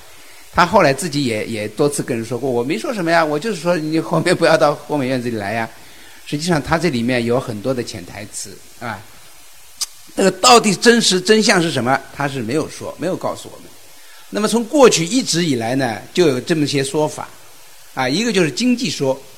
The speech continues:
呃，一个就是不敬说。<clears throat> 所谓经济说就经济矛盾；一个是不敬说是鲁迅对这个周作人的妻子啊，宇太信子有，啊，不敬重的地方。第三一个是拆信说，就是鲁迅，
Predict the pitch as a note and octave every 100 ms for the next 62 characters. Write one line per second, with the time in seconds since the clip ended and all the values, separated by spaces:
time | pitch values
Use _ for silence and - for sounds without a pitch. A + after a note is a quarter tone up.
0 | - - - C3+ D3+ G#3+ E3 D#3 - F#3
1 | - G#3 B2 - - - - - A#3+ A3
2 | A#2+ A2+ E3+ F#3 A#3+ A#3 D#3+ B2 C3 E3+
3 | F3+ F3 G#2 G#2+ C3 - - - F#3+ A3
4 | G3 A3 D4+ C#4+ C#3+ B2+ C3 A2 G#2+ G#2+
5 | E3+ A#2+ F3+ C#3+ - - - - - C#3+
6 | C3 A#2+ A2+ A2+ A2 G#2 G3 F#3+ F3 C#3+
7 | D#3 D3+ G3 G3+ - D#2 - - - B2
8 | A2+ A2+ G#2+ - C#3+ - C#3+ - - -
9 | - C#3+ A#2+ A2+ - - - G2+ G#2 -
10 | - A#3 F3+ A3 A2+ A#2+ G#2+ G2 - -
11 | - - - - - - A3 G3+ B3 A#3
12 | E3+ B2 - G3 G3+ G3 F3+ B2+ - A#2+
13 | G2+ - C3+ B2+ B2 F#2+ B2 B2+